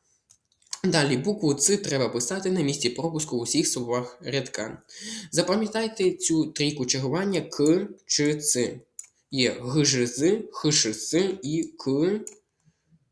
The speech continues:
ч, ц. Отже, тка-, е, ткацтво, брат-, братство,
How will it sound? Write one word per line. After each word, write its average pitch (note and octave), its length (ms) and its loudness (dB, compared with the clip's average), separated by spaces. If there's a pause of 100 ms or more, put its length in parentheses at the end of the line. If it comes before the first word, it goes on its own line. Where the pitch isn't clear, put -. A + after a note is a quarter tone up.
(340)
ч, D3+ 360 0 (2500)
ц. A#2+ 440 -2 (1300)
Отже, B2+ 480 4 (120)
тка-, D#3+ 440 0
е, C#3 120 -4
ткацтво, C#3 920 0 (1700)
брат-, D3+ 880 2 (520)
братство, B2+ 1600 0